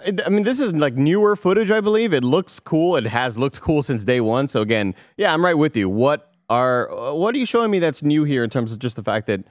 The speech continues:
you are making this game for PlayStation five as well, which is, like,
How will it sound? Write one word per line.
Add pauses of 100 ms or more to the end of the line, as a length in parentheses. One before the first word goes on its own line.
(340)
you
are
making
this
game
for
PlayStation
five
as
well,
which
is,
like,